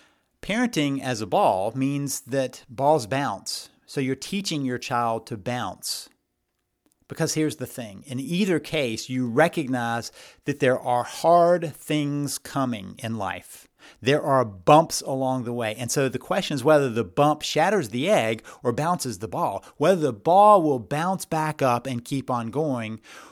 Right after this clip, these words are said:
or whether it comes apart like an egg. The fact is that kids are like balls. They just need to be taught how to be that resilient person, that thriving child. Kinda like those turtles. They have to be dragged through, dragging themselves through the sand. You can't help them through that.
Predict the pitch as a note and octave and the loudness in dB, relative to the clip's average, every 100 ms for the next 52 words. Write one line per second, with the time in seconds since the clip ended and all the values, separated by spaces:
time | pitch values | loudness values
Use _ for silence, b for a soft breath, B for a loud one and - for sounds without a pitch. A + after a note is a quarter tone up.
0 | B C3+ C3+ C3 C#3 C3 A#2+ A#2+ C3 A#2 | B 0 2 4 2 2 0 -2 -4 -4
1 | A2 - A2 G#2 G2 G2 A2+ D#3+ D#2+ - | -6 -6 -4 -4 -8 -8 -8 -8 -12 -18
2 | _ _ B B - E3+ - D3+ D3+ - | _ _ B B -4 -4 4 4 4 0
3 | C3 B2 A2+ A#2+ - - C#3 B2+ A#2+ A#2 | -4 -4 -4 -6 -8 -8 -6 -6 -8 -12
4 | - A2+ A2+ A2 - G#2 G2+ G2+ - F2+ | -6 -4 -2 -2 -4 -4 -4 -6 -12 -6
5 | A#2+ A#2 F#2+ F2+ F#2+ - B C3 A#2+ C3 | -2 0 0 -4 -8 -14 B -2 -2 -2
6 | C3+ A#2+ A2+ A2+ G2 - - C4+ F3+ C3 | 0 0 -2 -6 -8 -12 -2 2 2 0
7 | - B2 B2 B2 A#2+ G2+ A#2+ A#2+ A#2+ B | -4 -2 0 -2 -8 -6 -4 -4 -6 B
8 | B - C3 B2+ A#2 G#2 C3+ A#2+ G2+ - | B -4 -4 -4 -6 -4 -4 -4 -10 -4
9 | B2+ - G#2 G#2+ - B2 B2+ C3 B2+ A2 | -4 -4 -10 -12 -12 -2 0 0 -2 -6
10 | - E3 D3+ E2 - _ _ B B - | -6 -4 -4 -8 -16 _ _ B B 0
11 | G3+ G#3 G3+ F#3+ - - G#3 - G2+ C3 | 2 2 0 -2 -6 -6 -4 -4 -6 -6
12 | C3+ B2+ - G3+ F#3+ - F#3+ C#3+ D#3+ D3 | -6 -4 0 0 0 0 -2 0 -2 -2
13 | G#2+ A#2+ C3+ D3+ D#3+ - - C#3+ D3 C3 | -4 2 4 6 4 2 -4 -2 0 2
14 | C#3 D#3 D3 A#2+ - G3 G3 D#3+ - A#2 | 2 2 -2 -2 0 2 2 0 -2 -4
15 | A2+ C3 A2+ F#2+ A2 - F#3 F#3 - G3 | -4 -6 -6 -6 -8 -6 -8 -8 0 0
16 | A3 - C3+ B2+ - A3+ G#3 F2+ D#2+ - | 2 0 -2 -2 -4 -4 -4 -6 -10 -16